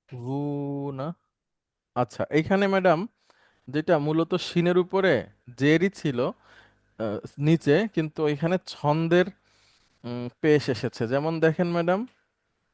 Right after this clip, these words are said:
মূলত হচ্ছে ছিল তামসি গুনা।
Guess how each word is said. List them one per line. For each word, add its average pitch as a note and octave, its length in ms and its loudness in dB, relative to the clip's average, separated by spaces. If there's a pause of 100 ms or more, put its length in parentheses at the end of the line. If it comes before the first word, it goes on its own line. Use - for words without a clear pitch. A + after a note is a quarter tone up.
(500)
মূলত F3 320 0
হচ্ছে F3+ 420 2
ছিল E3 540 0 (1300)
তামসি E3 880 0 (1160)
গুনা। D#3 1300 0